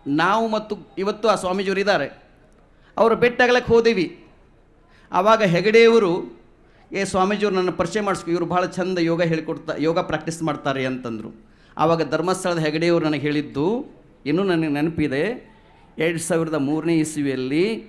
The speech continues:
ಅವ್ರು ಹೇಳಿದ್ದು, "ವಚನಾನಂದ ಸ್ವಾಮಿಗಳೇ, ನಿಮ್ಮ ಪಾಡಿಗೆ ಯೋಗ ಮಾಡೋದು ದೊಡ್ಡದಲ್ಲ, ನೀವು ಯೋಗ ಶಿಕ್ಷಕರಾಗಬೇಕು,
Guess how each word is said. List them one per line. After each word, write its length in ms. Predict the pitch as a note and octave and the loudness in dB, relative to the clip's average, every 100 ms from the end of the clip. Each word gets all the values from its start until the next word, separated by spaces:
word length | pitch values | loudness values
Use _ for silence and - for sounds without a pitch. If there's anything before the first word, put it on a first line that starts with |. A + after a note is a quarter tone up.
| - | -8
ಅವ್ರು 180 | C#3 D#3+ | -6 -4
ಹೇಳಿದ್ದು, 840 | C3 D3+ D#3 A#2+ C3+ D#3+ - - - _ _ _ _ _ _ _ _ _ _ _ _ _ _ _ _ _ _ _ _ C#3 | -4 -2 -2 -2 -4 -2 -2 -6 -20 _ _ _ _ _ _ _ _ _ _ _ _ _ _ _ _ _ _ _ _ -8
"ವಚನಾನಂದ 560 | C#3+ D#3+ D#3 D3+ D3 | -2 0 2 2 0
ಸ್ವಾಮಿಗಳೇ, 880 | C#3+ C#3+ C#3 C#3 C#3 F#3 G#3+ F#3+ - - - - _ _ _ - | -2 -4 -2 0 2 0 -2 -6 -12 -20 -20 -20 _ _ _ -6
ನಿಮ್ಮ 340 | C#3+ F#3+ G#3 F#3+ | 0 0 0 0
ಪಾಡಿಗೆ 320 | F3 E3+ D#3 | 2 2 2
ಯೋಗ 200 | D3+ D#3+ | 2 2
ಮಾಡೋದು 340 | D#3+ D#3 B2+ | 0 0 -2
ದೊಡ್ಡದಲ್ಲ, 420 | C#3 C#3 C3+ C3+ D3 A3 A#3 - - - C3+ | -4 -2 -2 2 2 2 0 -10 -20 -8 0
ನೀವು 460 | D#3+ F#3+ G#3 A#3+ B2+ | 2 2 0 -4 0
ಯೋಗ 300 | D3 G3 G3+ | 2 2 0
ಶಿಕ್ಷಕರಾಗಬೇಕು, 1040 | F#3+ F#3 A3 G#3+ F3 D#3+ D3 C3 - | -2 -4 -4 0 2 0 -2 -4 -6